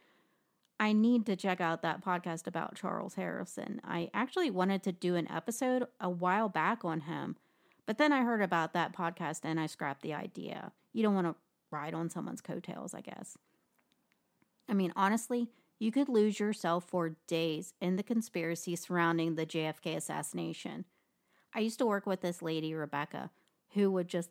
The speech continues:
light up whenever you would mention that conspiracy. And she was always suggesting really good books for me to check out.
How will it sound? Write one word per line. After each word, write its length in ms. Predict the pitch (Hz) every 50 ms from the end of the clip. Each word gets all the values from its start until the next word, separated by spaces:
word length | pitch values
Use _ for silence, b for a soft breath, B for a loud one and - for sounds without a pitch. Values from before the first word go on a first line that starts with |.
| _ _
light 360 | - 175 165 160 165 175 175 175
up 200 | - - 202 - -
whenever 360 | - 214 190 175 170 165 180
you 160 | 175 165 170 165
would 160 | 170 165 -
mention 460 | 160 151 151 156 - 156 147 147 143 - -
that 240 | 185 151 120 - 180
conspiracy. 840 | - - 180 - - - 156 151 147 156 - - - 175 - - - b b b b b b b -
And 80 | 214 196
she 120 | - 254
was 120 | 254 247 -
always 260 | - 247 277 330 339
suggesting 640 | - - 247 214 196 196 185 190 - - 180 180 180 175
really 280 | 180 185 185 190 185
good 200 | 185 180 165 165
books 280 | - 160 160 - - -
for 100 | - 170
me 180 | 165 160 143
to 120 | 139 165 165
check 240 | - - - - -
out. 320 | - 147 147 - 143 -